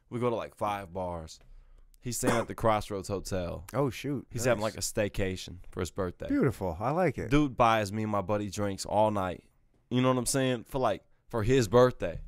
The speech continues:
Speaker 2: Man.
Speaker 1: Bro, the dude is, Chris is the realest dude I've ever met. He's, he's business mindset.
Speaker 2: Shout out to Chris.
Speaker 1: Shout out Chris, bro. If I could get a manager, <coughs> if we, if we could really talk about this manager situation,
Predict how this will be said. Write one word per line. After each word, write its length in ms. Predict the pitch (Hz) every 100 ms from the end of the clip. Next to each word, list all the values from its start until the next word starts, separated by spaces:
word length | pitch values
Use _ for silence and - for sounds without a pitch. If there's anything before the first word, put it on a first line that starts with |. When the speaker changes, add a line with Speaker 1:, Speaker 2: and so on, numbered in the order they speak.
| -
Speaker 2:
Man. 640 | 156 151 180 131 90 80 127
Speaker 1:
Bro, 440 | 175 180 131 92 - - -
the 140 | 160
dude 280 | 139 180 233
is, 140 | 175 120 127
Chris 300 | - 208 -
is 100 | 147
the 100 | 117
realest 460 | 101 123 131 117 104
dude 360 | 120 113 95 -
I've 140 | 110
ever 180 | 117 113
met. 300 | 107 92 - - - - - -
He's, 240 | 143 135 - -
he's 300 | 135 131 87
business 640 | - 101 90 117 123 110
mindset. 720 | - 110 113 107 - 110 101 -
Speaker 2:
Shout 300 | - 107 110
out 160 | 113
to 60 | -
Chris. 420 | - 117 123 - - -
Speaker 1:
Shout 260 | - 123
out 140 | 92 -
Chris, 260 | 98 82
bro. 260 | - 92 87
If 120 | 123
I 120 | 156 196
could 160 | 151
get 140 | 135 131
a 20 |
manager, 560 | 117 143 135 101 95 90 - -
<coughs> 220 | - _
if 160 | 127 110
we, 140 | 147
if 180 | 147 139
we 100 | 165
could 140 | 165 123
really 300 | 156 165 143
talk 220 | 151 139
about 240 | 135 123
this 140 | - 135
manager 260 | 139 135
situation, 580 | 139 143 147 147 143 -